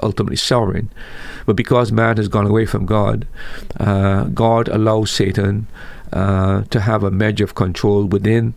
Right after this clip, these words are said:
his, the parameters of his plan. And when man sinned,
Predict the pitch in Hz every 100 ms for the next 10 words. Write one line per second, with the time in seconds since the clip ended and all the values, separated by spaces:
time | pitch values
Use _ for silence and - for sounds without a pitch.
0 | - - 107 110 - - 104 104 107 95
1 | 98 - - 120 104 98 - - - -
2 | - - - 104 101 98 - - - 120
3 | 107 113 123 120 - 117 104 113